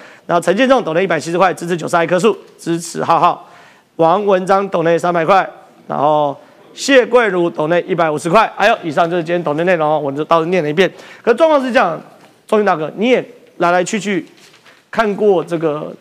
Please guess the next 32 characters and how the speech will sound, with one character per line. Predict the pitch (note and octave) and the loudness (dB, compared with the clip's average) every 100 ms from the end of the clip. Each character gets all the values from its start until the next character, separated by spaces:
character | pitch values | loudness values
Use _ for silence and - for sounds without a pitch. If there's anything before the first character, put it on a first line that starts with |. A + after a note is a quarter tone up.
| - | -2
政 | A3 | -2
党 | E3+ D3 | -2 -8
起 | C#3 D#3+ | -10 -10
起 | D3 D3+ | -6 -8
伏 | D#3+ | -8
伏 | C#3+ | -12
很 | C#3 D3 | -12 -12
多， | D3+ C#3+ C#3 - - _ | -10 -10 -12 -20 -20 _
我 | - F3+ | -2 0
真 | A#3 | 2
的 | E4+ | 2
没 | A#3+ G#3 | 2 2
想 | E3+ | 2
到 | F#3+ | 2
我 | F#3 G#3 | 2 0
有 | |
一 | |
天 | F3 F#3+ | 0 0
我 | D3+ | 0
会 | F3+ | 0
活 | E3 D#3 D#3+ | -2 -2 -2
着 | F3 D3+ - - _ _ _ _ - | 0 -2 -6 -20 _ _ _ _ -6
来 | D#3+ D#3 | -2 -2
见 | D#3 A3 F3 | -2 0 0
证 | D3+ D#3 C#3 - - | 0 -2 -2 -10 -6
民 | E3+ | -6
进 | E3+ A3+ | -2 -2
党 | E3 | 0
要 | |
检 | F3 E3+ E3 | 0 -2 -4
讨 | D#3 | -6
青-， | - G#3 | -2 -2